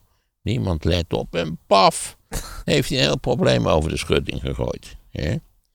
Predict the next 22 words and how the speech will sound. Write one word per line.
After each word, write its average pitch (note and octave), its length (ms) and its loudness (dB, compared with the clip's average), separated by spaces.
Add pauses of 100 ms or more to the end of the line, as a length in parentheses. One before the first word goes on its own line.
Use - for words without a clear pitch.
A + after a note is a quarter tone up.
(300)
Ja, - 260 2
daar - 160 -2
ligt D#3 260 0
het D3+ 140 0
dan - 200 2
aan. A#2 540 -2 (920)
Je - 120 -4
zult - 220 -2
dat C2+ 140 -2
met C#2 160 -4
die B1+ 80 -8
stikstofaffaire, D2 1080 0
want D#2+ 160 -4
je, G2 140 -4
die G2 140 -6
gaat, - 240 -4
die G2+ 140 -8
gaat A2 180 -6
de A2+ 80 0
overheid E3+ 400 0
niet D2+ 140 -2
oplossen. A#1 640 -6